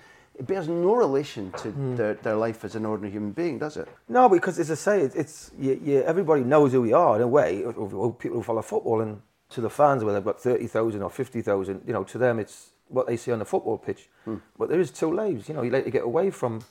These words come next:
Speaker 2: the football, and yeah, listen, it works in your favour. Sometimes you can be in a restaurant and it's, it's complimentary 'cause you're so-and-so and this is that and this is free and that's free and that's free and it benefits. But you just like to cut a line somewhere and think, you know, I used to go on holiday to America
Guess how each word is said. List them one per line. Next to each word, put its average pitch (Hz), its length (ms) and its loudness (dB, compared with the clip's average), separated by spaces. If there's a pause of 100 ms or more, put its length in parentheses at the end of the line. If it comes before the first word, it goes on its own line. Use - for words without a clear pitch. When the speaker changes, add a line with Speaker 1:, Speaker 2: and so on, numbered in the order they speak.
(260)
Speaker 2:
the 101 60 -16
football, 113 360 -4
and 117 100 -4 (500)
yeah, - 160 4
listen, 202 200 0
it 101 80 -8
works 127 280 0
in 110 80 -6
your 107 160 -2
favour. 170 560 -2 (200)
Sometimes 107 340 -8
you 98 60 -6
can 101 80 -10
be 113 80 0
in 107 60 -2
a 110 40 -4
restaurant 127 420 -2
and 107 100 -6
it's, - 280 -14 (260)
it's - 120 -20
complimentary 110 500 -8
'cause 90 200 -8
you're 95 220 -2
so-and-so 139 500 -4
and 90 240 -4
this - 180 -8
is 92 80 -10
that 131 220 2
and 92 100 -14 (340)
this 123 220 -4
is 113 80 -12
free 123 320 2
and 92 100 -4
that's 139 220 0
free 135 320 0
and 80 100 -6
that's 113 180 -4
free 139 220 -2
and 135 100 -2
it - 80 -8 (160)
benefits. 117 540 -4 (640)
But 165 180 4
you 170 60 0
just 185 240 -2
like 175 180 6
to 147 60 -4
cut - 240 0
a 170 40 4
line 160 260 4
somewhere 110 360 -2
and 113 140 -6
think, 123 360 -6
you 131 100 -8
know, 107 260 -4 (920)
I 185 60 6
used 196 100 0
to 147 60 -10
go 160 80 4
on 147 60 4
holiday 127 200 4
to - 60 -4
America 120 460 0